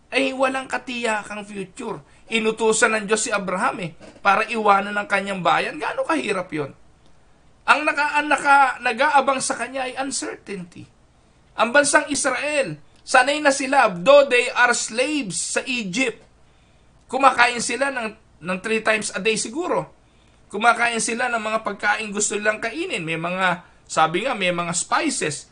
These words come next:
may onions, may garlic, at ito yung mga gusto nila eh. Kaya po, sanay na sila na sila'y alipin, tagapaglingkod ng paraon, pero kumakain naman sila. Nagagawa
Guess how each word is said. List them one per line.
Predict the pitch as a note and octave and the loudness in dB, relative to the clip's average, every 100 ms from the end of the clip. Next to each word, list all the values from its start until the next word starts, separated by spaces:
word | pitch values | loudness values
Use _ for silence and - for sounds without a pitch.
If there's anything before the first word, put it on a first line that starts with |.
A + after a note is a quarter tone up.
| - _ - | -20 _ -6
may | F#3+ G3+ | -4 2
onions, | D4+ E4+ C4+ F#3+ D3+ C#3+ | 4 4 2 -4 -4 -4
may | F3+ F#3 | -2 0
garlic, | F3+ D#4 E4 G#3+ D#3+ - | 2 2 2 -2 -4 -4
at | - | -6
ito | A3+ | -6
yung | D#4 D#4 | -6 -4
mga | D4 D4 | -2 -2
gusto | B3+ C4 - C#4 | -2 -4 -4 -6
nila | D4 F4 F4+ | -8 -6 -6
eh. | C#3 - _ _ _ _ _ _ | -6 -12 _ _ _ _ _ _
Kaya | A#3+ C#4+ D4 | 2 4 4
po, | F4 D#4+ C4+ - - | 2 2 2 -2 -14
sanay | - C#4+ E4+ | 0 0 0
na | F4+ E4+ | 2 2
sila | F4+ C#4+ G#3+ A#3 B3 | 2 0 2 0 0
na | G#3+ | -2
sila'y | - F#3+ C4+ F4 | -2 -2 -2 0
alipin, | D#4+ D#4+ D#4+ C4+ C4+ | 0 0 -2 -6 -8
tagapaglingkod | C4 F#3+ C4+ F3 F3+ F#3 F#3+ D#4+ F4+ | -6 -4 -2 -2 -4 -6 -4 -4 0
ng | F4 E4 | -2 2
paraon, | C#4 C4+ - D4 F#3 F#3 - - _ _ _ _ _ - _ _ _ | 2 2 0 0 -2 -4 -14 -20 _ _ _ _ _ -20 _ _ _
pero | - C4+ - | -4 -4 -2
kumakain | D4 - G3 E3 | -2 -2 -4 -4
naman | D#3 E3 | -6 -8
sila. | F3+ F4+ C3 C3+ - - - - - _ _ - _ - | -8 -10 -12 -16 -20 -20 -20 -20 -20 _ _ -20 _ -2
Nagagawa | G#3 G#3 A#3 A3 A#3+ | -2 6 4 6 6